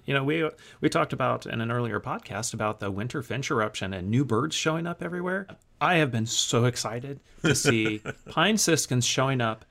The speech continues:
Speaker 1: on
Speaker 2: Yeah.
Speaker 1: a pretty regular basis
Speaker 2: Yeah.
Speaker 1: in my yard. And that pine siskin eruption this year,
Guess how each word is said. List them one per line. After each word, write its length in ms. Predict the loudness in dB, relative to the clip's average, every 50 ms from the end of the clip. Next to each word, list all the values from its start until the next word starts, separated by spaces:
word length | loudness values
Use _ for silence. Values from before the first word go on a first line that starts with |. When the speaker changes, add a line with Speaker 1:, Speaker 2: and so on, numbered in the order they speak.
| _ _ -4
Speaker 1:
on 120 | 0 0
Speaker 2:
Yeah. 60 | 0 0
Speaker 1:
a 40 |
pretty 460 | -2 -8 -14 -2 2 4 6 6 6 6
regular 380 | 4 4 4 2 2 2 2
basis 480 | 2 2 2 2 2 2 0 0 0 0
Speaker 2:
Yeah. 40 | -2
Speaker 1:
in 40 | -2
my 140 | -2 -2 0
yard. 380 | 0 0 0 0 -2 -2 -4 -6
And 100 | -8 -8
that 140 | -10 -10 -8
pine 240 | -4 -4 -2 -2 -2
siskin 340 | -2 -2 -2 -2 -2 -2
eruption 420 | -2 -2 -2 -4 -4 -6 -6 -6 -4
this 240 | -4 -6 -6 -4 -4
year, 300 | -4 -4 -4 -6 -8